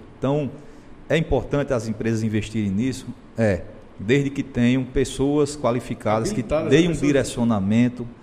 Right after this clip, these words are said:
Speaker 1: pra saber o que precisam fazer, saber onde, onde, onde, onde buscar as coisas, onde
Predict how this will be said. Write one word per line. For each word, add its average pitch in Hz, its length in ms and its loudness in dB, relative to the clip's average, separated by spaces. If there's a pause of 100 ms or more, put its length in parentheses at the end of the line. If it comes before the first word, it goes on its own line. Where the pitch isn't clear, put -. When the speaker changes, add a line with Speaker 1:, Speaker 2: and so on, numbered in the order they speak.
(380)
Speaker 1:
pra 117 120 0
saber 135 380 2
o 147 40 0
que 147 100 -8
precisam 117 500 -2
fazer, 101 320 -2
saber 120 420 -2
onde, 135 360 0 (140)
onde, 117 460 2
onde, 107 480 0 (280)
onde 113 560 -2 (220)
buscar 120 400 -2
as - 120 -6
coisas, 120 320 -2
onde 120 320 -2